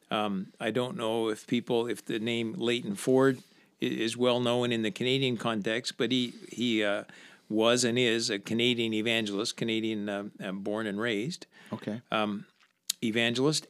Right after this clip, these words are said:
Speaker 1: And, um, so, uh, through the family friendship, I remember going back, uh, early in my growing up years, uh, my parents and others got together, and, and, uh, Leighton and Jeannie came up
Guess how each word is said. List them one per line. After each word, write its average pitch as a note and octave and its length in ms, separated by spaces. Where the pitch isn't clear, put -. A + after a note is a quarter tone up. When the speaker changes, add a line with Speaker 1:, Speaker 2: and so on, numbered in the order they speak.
Speaker 1:
And, A#2 360
um, A2+ 260
so, B2 520
uh, - 100
through D3+ 240
the B2+ 80
family D#3+ 340
friendship, A#2+ 520
I A2+ 60
remember A#2 280
going A2+ 220
back, A2+ 360
uh, A2 200
early C3+ 380
in G#2+ 100
my F#2+ 340
growing G2 340
up G2 160
years, A#2+ 640
uh, G2+ 180
my G#2+ 200
parents A#2+ 420
and G#2 100
others A#2+ 500
got A2+ 240
together, A#2 440
and, A2 360
and, G#2+ 260
uh, G#2+ 300
Leighton A2+ 440
and G#2+ 80
Jeannie A#2+ 260
came A2+ 300
up - 260